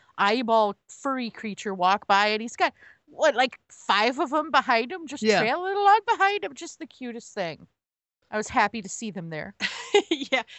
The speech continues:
Speaker 3: they showed us lots of things. They showed us, you know, a lot of flying, obviously. They showed us, uh, a lot of people, like, stabbing things. And I have now had to watch it a few times.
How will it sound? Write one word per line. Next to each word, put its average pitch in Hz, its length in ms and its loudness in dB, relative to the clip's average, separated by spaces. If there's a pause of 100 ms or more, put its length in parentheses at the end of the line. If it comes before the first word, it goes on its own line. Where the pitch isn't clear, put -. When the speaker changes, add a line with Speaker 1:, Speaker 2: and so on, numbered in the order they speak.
Speaker 3:
they 339 100 0
showed 440 220 -2
us 453 140 -6
lots 349 240 2
of - 60 -10
things. 202 260 -4
They 226 100 -8
showed 233 220 -10
us, 240 180 -8
you 254 100 -6
know, 220 300 -2 (520)
a 233 180 -2
lot 226 180 2
of 262 60 -8
flying, 269 720 2
obviously. 277 880 -8
They 233 160 -6
showed 214 300 -6
us, 208 240 -6
uh, 202 220 -2 (140)
a 214 40 -12
lot 214 160 -4
of 220 60 -14
people, 226 260 -10
like, 214 240 -4
stabbing 208 520 0
things. 269 280 -6 (260)
And 269 100 -2
I 285 60 4
have 359 120 2
now 339 140 4
had 320 180 2
to 269 60 -8
watch 226 280 -2
it 226 60 -12
a 220 40 -8
few 208 220 -14
times. 175 720 -8